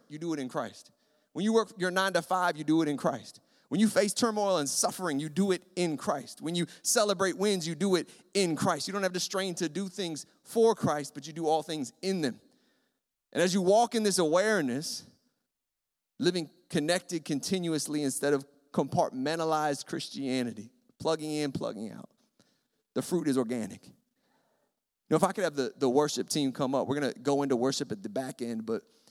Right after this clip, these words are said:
again, salvation, it's not primarily about entering the gate of heaven one day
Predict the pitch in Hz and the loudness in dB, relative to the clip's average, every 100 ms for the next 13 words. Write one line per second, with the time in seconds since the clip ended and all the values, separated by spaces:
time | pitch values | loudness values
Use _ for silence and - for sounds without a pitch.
0 | _ _ _ - 143 160 139 - 165 151 | _ _ _ -8 -2 -2 0 0 0 2
1 | 151 190 - 226 254 - _ _ _ _ | 0 0 -2 -4 -8 -12 _ _ _ _
2 | _ _ _ _ _ _ _ _ _ _ | _ _ _ _ _ _ _ _ _ _
3 | _ _ _ _ _ - 180 - 185 175 | _ _ _ _ _ -8 -4 0 2 2
4 | 180 175 175 165 156 151 160 165 156 131 | 2 2 2 2 0 -2 -4 -4 -2 -2
5 | 151 143 143 143 143 123 139 135 117 117 | 0 -2 -2 -4 -4 -2 -2 -2 0 -2
6 | 120 | -2